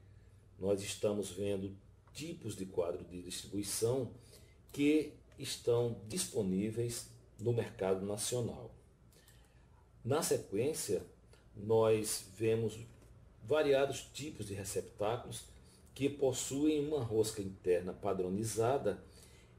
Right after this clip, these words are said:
e que irão receber lâmpadas com roscas que se adequarão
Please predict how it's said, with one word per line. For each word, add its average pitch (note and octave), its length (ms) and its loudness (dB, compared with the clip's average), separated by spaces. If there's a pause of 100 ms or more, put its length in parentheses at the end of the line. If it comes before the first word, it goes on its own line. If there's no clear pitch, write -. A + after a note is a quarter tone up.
(140)
e F3 120 -4
que E3 480 0 (160)
irão D#3+ 360 4
receber A#2 600 0
lâmpadas B2+ 480 4
com - 280 -2
roscas C3+ 600 2
que B2+ 200 4
se - 340 2
adequarão G2+ 720 2